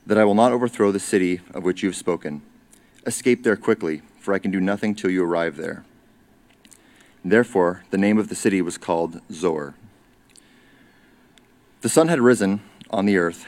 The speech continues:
when Lot came to Zoar. Then the Lord rained on Sodom and Gomorrah sulfur and fire from the Lord out of heaven. And he overthrew those cities and all the valley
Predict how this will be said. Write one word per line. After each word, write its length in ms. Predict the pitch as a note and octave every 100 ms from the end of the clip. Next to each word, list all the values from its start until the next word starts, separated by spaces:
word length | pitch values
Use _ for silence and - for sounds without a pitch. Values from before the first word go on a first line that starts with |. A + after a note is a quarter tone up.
| -
when 140 | F2+
Lot 300 | F2 F2 -
came 220 | - G2+ F2+
to 100 | D#2+
Zoar. 320 | D#2 D2+ D#2 _ _ _ _ _ _ _ - - _ _
Then 120 | A2
the 60 | A2
Lord 340 | G2+ A2+ F#2+
rained 440 | E2 G2+ G#2 G#2+ A2
on 240 | F#2+ F#2+
Sodom 360 | F2+ G2 G2 G2
and 120 | G2
Gomorrah 380 | F2 E2+ E2 E2
sulfur 420 | - F#2+ - G#2+
and 140 | G2+
fire 340 | - F2 E2 E2
from 240 | - F2+
the 80 | F2+
Lord 340 | E2+ D2+ D2+ - -
out 120 | D#2
of 100 | D#2+
heaven. 340 | - D2+ D2 D2 _ _ _ _ _ _ _ - - - _ -
And 120 | G2
he 120 | B2
overthrew 400 | C#3 C#3 C#3 B2+
those 180 | F#2+ E2
cities 480 | - F2 F#2 G2 -
and 120 | - F#2
all 200 | G#2 G2
the 80 |
valley 400 | E2 D#2+ D#2+ E2+